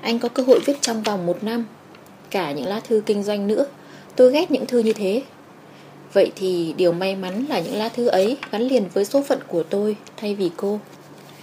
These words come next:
"Xin anh vui lòng nhắn với em gái anh là tôi mong được gặp cô ấy." "Tôi đã nhắn một lần rồi, như cô đã yêu cầu." "Tôi e anh không thích cây bút ấy,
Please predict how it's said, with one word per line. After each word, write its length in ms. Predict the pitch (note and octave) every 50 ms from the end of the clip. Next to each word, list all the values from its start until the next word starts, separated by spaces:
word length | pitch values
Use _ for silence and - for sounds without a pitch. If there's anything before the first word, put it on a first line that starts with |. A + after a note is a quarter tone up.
| - - - - -
"Xin 240 | - - - A#3 A3
anh 280 | - G#3 A3 G#3+ G#3+ G#3
vui 140 | A3+ A3+
lòng 240 | G#3+ G#3+ G#3 F#3 F3
nhắn 160 | F3 F#3 G3+
với 120 | G#3+ C4 C4
em 200 | - B3 A#3+ A3+
gái 180 | A3 G#3 A3
anh 240 | G#3+ A3 A#3 A#3 A3 G#3 - - - - - - - -
là 200 | G#3+ G#3 G3 F#3
tôi 160 | - C4 C4
mong 200 | C4+ C4+ C4+ C4
được 120 | A#3 F#3+
gặp 160 | - F3+ - -
cô 100 | - B3
ấy." 280 | - G#3 G#3+ B3 D4+ - - - - - - - - - - - - - - - - - -
"Tôi 160 | - F3+ F3
đã 80 | - -
nhắn 260 | F#3 F#3 F#3 G#3 C4 C#4+
một 80 | C#4
lần 220 | F#3 F3+ F3 E3 D#3
rồi, 280 | - E3 D#3+ D#3 D#3+ D#3+ - - - - -
như 140 | G3+ A3 A#3 A3+
cô 240 | - F#3 F#3 F#3 F#3+
đã 80 | G3+
yêu 180 | F#3+ - A3 G#3+
cầu." 300 | G#3 - F#3+ E3+ D#3+ D#3 - - - - - - - - - - - - - - - - - -
"Tôi 140 | - A#3+ A#3+
e 140 | B3 A#3 A#3
anh 160 | - - G#3+ G#3+
không 200 | - - G#3+ G#3
thích 160 | G#3 - C#4+ C#4
cây 120 | - A3+ A3
bút 200 | B3 C#4 C#4 -
ấy, 240 | G3+ G3 G#3 B3+